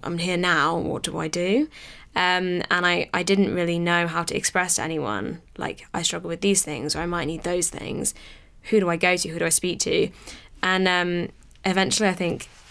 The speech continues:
yeah, you get one of two reactions. But I decided that it was better off being really honest and then being friends with the people who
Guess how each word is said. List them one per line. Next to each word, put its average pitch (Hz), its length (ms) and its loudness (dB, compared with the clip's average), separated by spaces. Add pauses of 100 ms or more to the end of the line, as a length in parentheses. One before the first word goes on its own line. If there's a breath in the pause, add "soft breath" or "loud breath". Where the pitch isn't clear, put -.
(440 loud breath)
yeah, 185 220 4
you 175 120 -4
get 180 200 2
one 185 140 2
of 180 100 0
two - 160 -2
reactions. - 800 0 (440 loud breath)
But 175 300 4 (160)
I 185 100 2
decided 175 460 0
that - 160 0 (320)
it 147 140 2
was 185 160 4
better 175 420 4
off 170 380 0
being 175 520 0
really 170 320 -4
honest 170 680 -2 (580 soft breath)
and 175 580 2
then 175 500 0
being 175 300 0
friends 170 340 -2
with 165 100 -10
the 175 80 -2
people 175 240 -2
who 170 420 -4